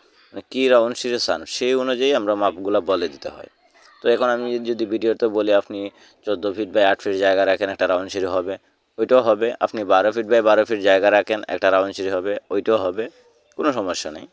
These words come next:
আপনার মাপ অনুযায়ী সিঁড়িটা সিঁড়ি হবে। দেখা গেল কি আপনি যদি স্কয়ার জায়গা রাখেন, আপনার সিঁড়িটা হবে গোল। আপনি যদি দেখা গেল চোদ্দো ফিট by আট ফিট জায়গা রাখেন, সিঁড়িটা হবে ইউ সিস্টেম, শুধু এক,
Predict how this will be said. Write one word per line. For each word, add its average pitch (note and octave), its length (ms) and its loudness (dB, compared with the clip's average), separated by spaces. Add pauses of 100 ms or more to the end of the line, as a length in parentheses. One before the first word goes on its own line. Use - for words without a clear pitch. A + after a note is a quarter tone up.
(220)
আপনার A2+ 300 0
মাপ A2 300 2
অনুযায়ী C#3 540 -2
সিঁড়িটা A#2+ 440 0
সিঁড়ি G#2+ 340 -2
হবে। D#2+ 300 -2 (760)
দেখা A2 180 2
গেল A2+ 180 2
কি A#2 140 2
আপনি G#2 420 -2
যদি G2+ 300 -4
স্কয়ার G#2+ 340 2
জায়গা G2+ 300 4
রাখেন, G2+ 300 2
আপনার G2 300 -2
সিঁড়িটা G2 400 0
হবে G2 180 -2
গোল। F#2 320 -4 (420)
আপনি F#2+ 300 -8 (320)
যদি F2+ 400 -2 (340)
দেখা F#2+ 200 -2
গেল F#2+ 160 -2
চোদ্দো F#2 340 -4
ফিট F#2 160 -4
by G2 180 4
আট F#2 120 0
ফিট F#2+ 140 -4
জায়গা F#2 260 2
রাখেন, F#2 280 0
সিঁড়িটা F#2 340 -4
হবে F#2 160 -4
ইউ G2+ 200 -2
সিস্টেম, - 420 -6 (840)
শুধু G2 180 -4
এক, F#2+ 220 0